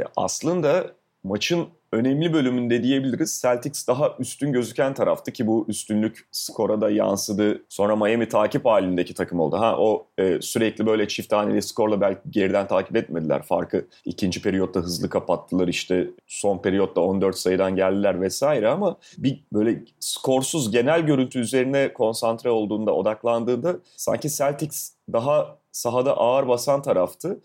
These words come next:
Tabii maçlar böyle kazanılmıyor, ayrı konu. Yani burada biraz Celtics'in o görüntüyü verirken neden maçı kaybettiğini konuşmamız gerekiyor ya da Miami'nin bir maç tırnak içinde çalıp çalmadığını değerlendirmek gerekiyor. Ama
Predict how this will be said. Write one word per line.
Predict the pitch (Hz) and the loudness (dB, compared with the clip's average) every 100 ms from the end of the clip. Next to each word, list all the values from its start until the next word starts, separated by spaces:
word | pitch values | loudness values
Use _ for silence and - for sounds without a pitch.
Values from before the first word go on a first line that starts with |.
| - | -2
Tabii | 127 135 135 - | 0 0 -2 -10
maçlar | 120 123 120 135 143 | -2 -2 0 0 2
böyle | 135 127 | 2 2
kazanılmıyor, | - 143 143 139 123 87 80 | 2 2 2 2 0 0 2
ayrı | 92 95 | 2 0
konu. | 85 82 | -6 -8
Yani | 76 82 85 | -6 -4 -4
burada | 92 101 95 92 | -4 -2 -2 0
biraz | 98 90 - | -2 -2 -6
Celtics'in | - 101 98 95 - 101 - | -6 -2 -2 -4 -10 -8 -4
o | 110 101 | -2 0
görüntüyü | 95 95 95 104 | -2 -2 -4 -2
verirken | 98 95 - 101 98 | -2 -2 -2 -2 -2
neden | 98 101 | -2 -2
maçı | 98 95 - | -4 -8 -4
kaybettiğini | 95 92 92 90 92 | -4 -2 -6 -6 -6
konuşmamız | - 92 92 95 92 - | -4 -6 -6 -6 -6 -4
gerekiyor | 92 87 - 87 | -4 -4 -4 -2
ya | 87 | -2
da | |
Miami'nin | 90 90 92 92 92 | -2 -2 -2 -4 -4
bir | 90 87 | -4 -4
maç | 92 95 - - - | -2 -4 -8 -12 -6
tırnak | 92 95 101 | -4 -2 -4
içinde | 101 98 92 | -6 -4 -4
çalıp | 90 95 92 | -2 -2 -4
çalmadığını | - 107 98 98 95 92 | -2 0 2 0 0 0
değerlendirmek | 92 87 90 92 90 95 98 - | 2 2 0 0 -2 -2 -4 -2
gerekiyor. | 90 87 143 190 | -4 -4 -4 -2
Ama | 139 151 151 | 0 -2 -4